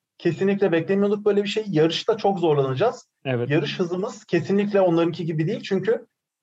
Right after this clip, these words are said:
Speaker 1: e, qualifying ikide uzun pace'ler yapıyorlar ya.
Speaker 2: Hı hı.
Speaker 1: Hani uzun işte yarış stintleri yapıyorlar.
Speaker 2: Yarış simülasyonları işte ya.
Speaker 1: Yarış
Speaker 2: Bu
Speaker 1: simülasyonu
Speaker 2: ikinci
Speaker 1: yapıyorlar.
Speaker 2: antrenman seansı.
Speaker 1: Aynen. Red Bull da Mercedes de bizden çok daha iyiydi orada dedi. Yani onlar sadece tek laplık araç,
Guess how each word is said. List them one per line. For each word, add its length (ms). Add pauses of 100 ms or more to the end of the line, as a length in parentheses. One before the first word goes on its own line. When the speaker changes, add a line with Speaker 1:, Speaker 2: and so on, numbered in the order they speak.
Speaker 1:
e, 300
qualifying 600
ikide 480 (240)
uzun 440
pace'ler 400
yapıyorlar 400
ya. 280 (100)
Speaker 2:
Hı 60
hı. 60
Speaker 1:
Hani 360
uzun 340
işte 200
yarış 520
stintleri 520
yapıyorlar. 120 (140)
Speaker 2:
Yarış 20
simülasyonları 720
işte 220
ya. 160
Speaker 1:
Yarış 200
Speaker 2:
Bu 40
Speaker 1:
simülasyonu 260
Speaker 2:
ikinci 160
Speaker 1:
yapıyorlar. 260
Speaker 2:
antrenman 280
seansı. 480 (300)
Speaker 1:
Aynen. 360
Red 240
Bull 140
da 80
Mercedes 480
de 100
bizden 300
çok 240
daha 140
iyiydi 200
orada 280
dedi. 340 (280)
Yani 180
onlar 440
sadece 500
tek 240
laplık 320
araç, 300